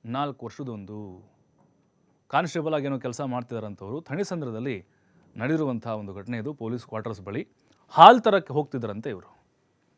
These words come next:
ಅದರಲ್ಲೂ ಮಕ್ಕಳು ಕರ್ಕೊಂಡು ಹೋಗ್ತಾ ಇದ್ರು. But ಈ ಸಿ ಸಿ ಟಿ ವಿ ದೃಶ್ಯಾವಳಿಗಳನ್ನೇ ನೋಡಿದ್ರೆ ಇಲ್ಲಿ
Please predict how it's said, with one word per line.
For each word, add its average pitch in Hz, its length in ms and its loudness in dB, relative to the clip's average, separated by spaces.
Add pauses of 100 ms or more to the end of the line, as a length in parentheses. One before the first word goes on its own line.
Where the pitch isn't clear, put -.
(500)
ಅದರಲ್ಲೂ 139 260 2
ಮಕ್ಕಳು 156 300 -2
ಕರ್ಕೊಂಡು 135 320 -6
ಹೋಗ್ತಾ 120 220 -6
ಇದ್ರು. 113 320 -8 (1040)
But 143 200 0
ಈ 160 120 6
ಸಿ - 140 0
ಸಿ 196 140 4
ಟಿ 190 120 2
ವಿ 180 140 6
ದೃಶ್ಯಾವಳಿಗಳನ್ನೇ 156 640 2
ನೋಡಿದ್ರೆ 139 520 -2 (680)
ಇಲ್ಲಿ 123 640 0